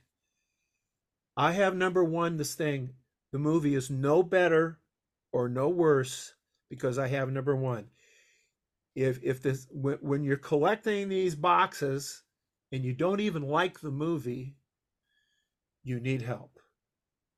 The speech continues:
You need help. And, and I have, I, you know, I have that, I have that same problem 'cause I, I, I,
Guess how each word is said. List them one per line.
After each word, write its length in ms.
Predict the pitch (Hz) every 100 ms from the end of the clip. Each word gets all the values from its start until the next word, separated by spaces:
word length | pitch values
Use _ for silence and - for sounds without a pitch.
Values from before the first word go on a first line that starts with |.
| _ _ -
You 120 | 117 - 120
need 460 | 139 147 131 143 _ _ _ -
help. 280 | 143 - - _ _ _ - - - _ -
And, 160 | 151 160
and 200 | 175 190
I 100 | 196
have, 260 | 220 226 220 -
I, 280 | 160 185 160
you 280 | 170 180 208
know, 340 | 131 156 262 - _ _ _ - - -
I 340 | - - 190
have 200 | 240 226
that, 200 | 226 220 _ _ -
I 140 | 196
have 180 | 233 233
that 220 | 226 220
same 240 | - 226 214
problem 400 | 226 247 156 123
'cause 180 | 151
I, 220 | 139 147 151
I, 200 | 151 160
I, 260 | 170 175